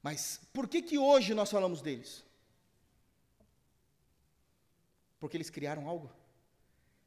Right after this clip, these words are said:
Fizeram algo? Foram virtuosos? Foi porque eles falaram mal. Tire a zombaria,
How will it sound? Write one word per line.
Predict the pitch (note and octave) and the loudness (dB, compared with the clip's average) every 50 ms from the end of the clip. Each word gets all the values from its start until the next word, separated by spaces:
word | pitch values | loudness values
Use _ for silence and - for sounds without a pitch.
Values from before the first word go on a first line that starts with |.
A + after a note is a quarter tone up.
| _ _ _ | _ _ _
Fizeram | - D#3 C3 D3+ D#3+ E3 D3+ C3+ | -14 -6 -2 0 0 0 0 -2
algo? | C#3 D3+ D#3 C#3 C3 B2+ - - - _ _ _ _ _ _ _ _ _ _ | -4 -4 -4 -6 -10 -14 -16 -20 -20 _ _ _ _ _ _ _ _ _ _
Foram | - - F3 F3 | -6 -4 -4 -4
virtuosos? | E3+ D3+ D3 - D3 C#3 C#3+ D#3 D#3 C#3 C3+ - - - - _ _ _ _ _ _ _ _ _ _ _ _ _ _ _ _ _ _ _ _ _ _ _ _ _ _ _ _ _ _ _ _ _ _ _ _ _ _ _ _ _ _ _ _ _ _ - | -4 -6 -10 -10 -8 -6 -6 -6 -6 -8 -14 -18 -20 -20 -20 _ _ _ _ _ _ _ _ _ _ _ _ _ _ _ _ _ _ _ _ _ _ _ _ _ _ _ _ _ _ _ _ _ _ _ _ _ _ _ _ _ _ _ _ _ _ -14
Foi | - C3+ | -12 -12
porque | A#2 C3 | -10 -10
eles | C#3 B2+ | -10 -10
falaram | - B2+ B2 A#2+ A#2+ | -10 -12 -12 -10 -10
mal. | A#2 A2+ G#2+ G#2+ - - - _ _ _ _ _ _ _ _ _ _ _ _ _ _ _ _ _ _ _ _ _ _ _ _ _ _ _ _ _ _ _ _ _ _ _ _ _ - - - - - - - | -10 -12 -12 -14 -18 -20 -20 _ _ _ _ _ _ _ _ _ _ _ _ _ _ _ _ _ _ _ _ _ _ _ _ _ _ _ _ _ _ _ _ _ _ _ _ _ -20 -20 -20 -20 -20 -14 -6
Tire | - - C#4 D#4 D#4 D4 B3+ G3+ F3+ D3+ C#3 - - - - - - - - - _ _ _ _ _ _ _ _ _ _ _ _ _ _ _ _ _ _ _ _ _ _ _ _ - - _ | 2 6 10 10 12 12 10 8 4 0 0 -2 -4 -14 -20 -20 -20 -20 -20 -20 _ _ _ _ _ _ _ _ _ _ _ _ _ _ _ _ _ _ _ _ _ _ _ _ -20 -12 _
a | - E3+ | 0 0
zombaria, | F#3 C#3+ C#3+ G#3+ A3 G#3+ F#3 F#3+ F3+ G3+ A3 G#3 E3+ D3 C3 B2 | 2 4 4 4 6 6 6 6 4 4 2 4 4 4 2 0